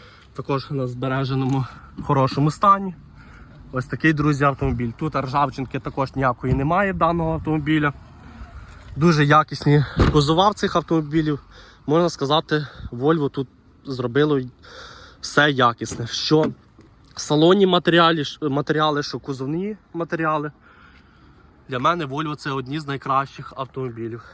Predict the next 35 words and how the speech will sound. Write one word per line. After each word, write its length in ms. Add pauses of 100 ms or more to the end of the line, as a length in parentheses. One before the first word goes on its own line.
(340)
Так, 160 (280)
перейдемося 520
до 120
дверної 400
карти 400
правої. 560 (520)
Також 300
все 160
в 80
гарному 460
та 140
збереженому 560
стані, 400
нічого 300
не 120
знищено, 560
не 100
покоцано, 680
не 100
подерто. 560 (460)
Також 280
знизу 320
ніякої 380
ржавчинки 600
немає. 500 (540)
Також 320
по 100
прийомах 460
ремнем 400 (180)
безпеки 440
ніде 280
не 120
побито, 520
не 140
подерто. 580